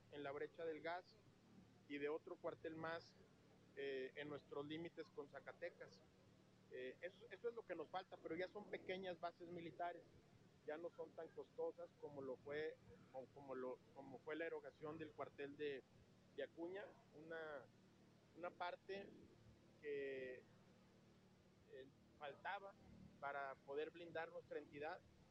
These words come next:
eh, dentro de, de nuestras, eh,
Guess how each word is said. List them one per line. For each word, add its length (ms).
eh, 340
dentro 420
de, 320
de 100
nuestras, 640
eh, 220